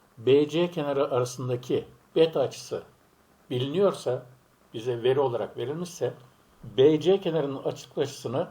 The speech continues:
şu şekilde buluyoruz. B A kenarının x ekseniyle yapmış olduğu doğrultu belli. Açıklık açısı belli. Bakın onu şöyle kırmızıyla gösterdim. Bunu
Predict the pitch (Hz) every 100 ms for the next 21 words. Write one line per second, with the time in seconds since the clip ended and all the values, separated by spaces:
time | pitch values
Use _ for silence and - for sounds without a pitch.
0 | - 208 - 139 123 104 95 92 92 -
1 | - - 120 127 147 156 175 175 180 156
2 | 139 131 127 101 - - _ _ 185 180
3 | - 131 - 135 135 131 135 - - 127
4 | 123 113 98 - 120 127 120 - 107 -
5 | _ _ 143 143 120 120 - - _ _
6 | _ _ 110 - - - 120 - 117 117
7 | 95 123 - - - 120 - 113 107 110
8 | - - 131 104 104 - 127 117 110 123
9 | 110 104 - _ - 98 - 98 98 165
10 | - _ _ _ _ _ _ _ _ _
11 | _ _ _ _ _ _ - 156 160